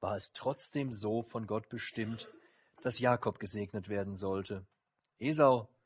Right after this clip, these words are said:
der heulte hier nicht aus Reue, sondern nur, weil er alles verloren hatte. Jetzt, jetzt erst hat er gemerkt,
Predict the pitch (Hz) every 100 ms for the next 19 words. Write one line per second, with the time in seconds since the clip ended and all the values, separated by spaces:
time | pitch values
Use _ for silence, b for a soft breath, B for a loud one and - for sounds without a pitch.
0 | _ _ _ 113 110 123 131 113 110 113
1 | 101 101 92 101 104 131 127 101 - _
2 | _ _ _ _ - 110 104 117 110 107
3 | - 123 120 - - 101 104 104 104 95
4 | 92 95 135 160 - - _ _ _ -
5 | 151 208 - - 151 165 170 - - 147
6 | 143 127 120 123 -